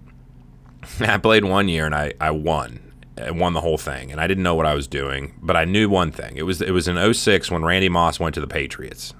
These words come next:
okay? And I had the last pick of the first round and the first pick of the second round. This is my only fantasy football story I've got, 'cause I only played one year. And so I have the last pick of the first round, first pick of the second round,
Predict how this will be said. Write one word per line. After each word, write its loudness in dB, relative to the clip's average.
okay? -4
And 4
I 6
had 2
the 4
last 2
pick 2
of 2
the 2
first 0
round 0
and -4
the -4
first 2
pick 0
of -2
the 0
second -4
round. -14
This -2
is -2
my 6
only 6
fantasy 2
football 2
story -2
I've -4
got, -12
'cause -2
I 6
only 4
played 2
one -4
year. -14
And -2
so 6
I 6
have 2
the 2
last 2
pick 4
of 6
the 4
first 4
round, 4
first 0
pick 2
of -2
the -4
second -4
round, -6